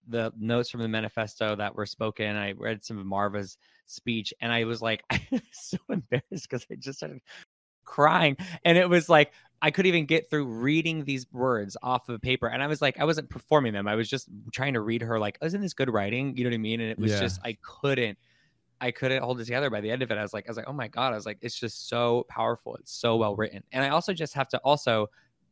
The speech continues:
Speaker 1: highlight the, just the shot and, like, moment of Dedra getting, like, dragged around by those
Speaker 2: I thought
Speaker 1: people
Speaker 2: she was
Speaker 1: and the
Speaker 2: dead.
Speaker 1: panic on her. Like, that was so incredible 'cause we've never seen, like, I mean, any,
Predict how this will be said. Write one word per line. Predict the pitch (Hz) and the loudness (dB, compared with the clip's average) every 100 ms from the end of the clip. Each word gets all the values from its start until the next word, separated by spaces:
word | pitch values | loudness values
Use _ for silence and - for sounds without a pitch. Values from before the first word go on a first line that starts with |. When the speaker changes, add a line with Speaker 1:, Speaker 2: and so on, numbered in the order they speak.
| - | -6
Speaker 1:
highlight | - 127 123 107 117 | 2 4 4 2 -2
the, | 113 139 | -2 -2
just | 147 139 - | -2 -2 -2
the | 131 | 0
shot | - 120 120 147 | 2 4 4 2
and, | 127 123 | -2 -4
like, | 107 | -4
moment | 113 113 117 123 | 0 0 0 -2
of | 123 104 | -4 -4
Dedra | 104 107 117 113 | -4 -2 -2 -2
getting, | 120 117 | -2 -2
like, | 104 - _ _ | -2 -4 _ _
dragged | - 101 85 90 107 123 117 135 120 135 | -6 -4 -4 -2 -2 4 4 4 2 4
around | 113 104 110 | 6 4 4
by | 113 113 | 2 2
those | 113 - | 0 -2
Speaker 2:
I | 110 92 | -4 2
thought | 131 139 | 4 2
Speaker 1:
people | |
Speaker 2:
she | - 90 | 0 -4
was | 80 135 | 2 2
Speaker 1:
and | 127 | 4
the | 110 | -2
Speaker 2:
dead. | 87 | -4
Speaker 1:
panic | - - 120 127 143 151 | -12 -6 0 2 2 2
on | 139 127 | 0 -2
her. | 131 | 0
Like, | 131 135 - _ _ _ - | 6 6 6 _ _ _ -18
that | 113 139 165 165 143 | 0 6 8 8 4
was | 127 - | 0 -2
so | - 147 143 143 | -2 4 6 4
incredible | 113 - - 131 143 151 117 | 2 -8 0 4 4 4 0
'cause | 107 127 | -2 -4
we've | 123 | -4
never | 123 135 131 123 | -2 -4 -4 -6
seen, | - 135 131 113 104 _ _ - | -6 -4 -4 -4 -8 _ _ -4
like, | 123 110 - 131 | -2 -2 -4 -6
I | |
mean, | 123 110 - _ _ _ _ - - | -4 -4 -8 _ _ _ _ -20 -12
any, | - 165 180 | -6 -2 0